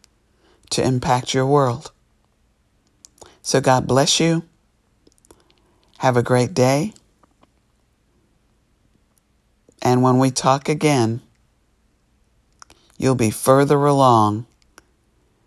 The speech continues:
on this journey. And remember, you'll have some tough days, but it's okay, 'cause there's always tomorrow. God bless you, and I pray safety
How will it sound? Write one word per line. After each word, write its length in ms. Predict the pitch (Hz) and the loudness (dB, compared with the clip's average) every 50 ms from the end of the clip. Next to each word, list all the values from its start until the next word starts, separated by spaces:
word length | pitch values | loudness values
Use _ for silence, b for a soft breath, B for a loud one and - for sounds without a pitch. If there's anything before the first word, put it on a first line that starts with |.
| _ _ _ - | _ _ _ 0
on 220 | 123 123 123 127 | 2 4 4 4
this 220 | 127 127 123 - - | 2 0 -2 -2 0
journey. 340 | 135 131 131 127 123 120 | 0 0 2 2 2 0
And 80 | 120 117 | 2 2
remember, 360 | 120 131 139 147 151 165 165 | 2 2 2 2 2 2 0
you'll 200 | 160 165 165 170 | 2 2 2 2
have 160 | 185 165 160 | 2 0 0
some 180 | - - 160 156 | -2 -4 -6 -4
tough 280 | 156 - 156 160 - - | -2 -2 -2 -2 -2 -2
days, 520 | 165 156 147 131 117 120 120 - - - _ _ _ _ _ _ _ _ _ _ _ _ _ _ _ _ _ _ _ _ _ _ _ _ _ _ | -2 0 0 0 -2 -2 -4 -6 -10 -12 _ _ _ _ _ _ _ _ _ _ _ _ _ _ _ _ _ _ _ _ _ _ _ _ _ _
but 100 | - 101 107 | -2 0 0
it's 220 | 110 117 - - | 0 0 0 0
okay, 480 | 131 127 123 - - 120 120 110 - - _ _ _ _ _ _ _ _ _ _ _ _ _ _ _ _ _ _ _ _ _ _ _ _ _ _ _ _ - - | 0 0 0 0 -2 -2 -2 -2 -6 -12 _ _ _ _ _ _ _ _ _ _ _ _ _ _ _ _ _ _ _ _ _ _ _ _ _ _ _ _ -16 -12
'cause 160 | - 113 113 | -8 -6 -4
there's 180 | 113 113 110 117 | -4 -2 0 0
always 300 | 113 113 113 117 - - | 2 2 2 0 -2 -4
tomorrow. 480 | - 120 120 113 110 110 107 107 113 _ _ _ _ _ _ _ _ _ _ _ _ _ b b b b b b b b b b b b b b b b | -2 0 0 0 0 0 -2 -4 -6 _ _ _ _ _ _ _ _ _ _ _ _ _ b b b b b b b b b b b b b b b b
God 240 | - 117 123 131 127 | 0 2 2 2 2
bless 400 | - 127 131 139 139 135 - - | 0 2 2 2 2 2 0 0
you, 180 | 151 147 147 143 | 2 2 2 2
and 140 | 139 131 117 | 2 2 0
I 80 | 117 | 0
pray 380 | 117 - - - 131 127 123 127 | -2 -4 -2 0 0 0 0 -2
safety 720 | - - - 135 135 143 - - - 151 151 156 185 b | -2 -2 0 0 -2 -2 -4 -4 -2 -2 -2 -2 -4 b